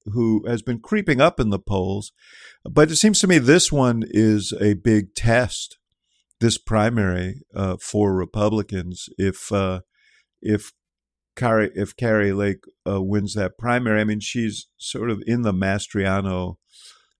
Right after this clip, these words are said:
uh, category. And so if you have a bunch of these around the country, it could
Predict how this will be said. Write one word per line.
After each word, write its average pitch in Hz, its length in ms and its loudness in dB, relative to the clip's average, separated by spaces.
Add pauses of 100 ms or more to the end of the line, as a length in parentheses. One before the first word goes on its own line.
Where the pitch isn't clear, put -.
(180)
uh, 92 300 0 (100)
category. 104 680 6
And 113 120 4
so 151 100 6
if 135 120 0
you 156 120 8
have 180 200 6
a 147 80 4
bunch 127 300 0
of 120 100 0
these 107 220 0
around 107 240 0
the 101 80 -2
country, 117 480 -2 (520)
it 156 200 4
could 226 260 8